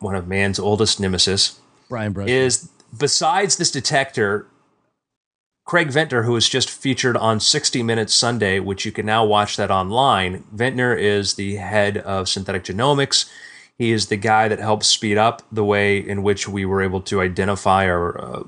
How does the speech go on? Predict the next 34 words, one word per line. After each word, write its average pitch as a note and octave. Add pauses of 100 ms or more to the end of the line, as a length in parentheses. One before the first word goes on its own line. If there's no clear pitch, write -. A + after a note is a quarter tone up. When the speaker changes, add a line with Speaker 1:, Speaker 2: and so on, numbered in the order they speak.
(140)
Speaker 1:
look A2+
at G#2
the G#2+
human G#2
genome. D3+ (360)
He A2+
is G#2+
big, C#3+
big C#3
into A#2
creating A2
artificial G#2+
life. A2
And G#2
one C3+
of F#3
the F3+
things E3+
he's G#3+
talked D3
about B2
is A2+ (640)
it's C3+
fascinating. F#3
If A#2
you C#3
look G3+
at A3+
the D#3+
development B2+
of G#2+
how B2
we B2+
are, A2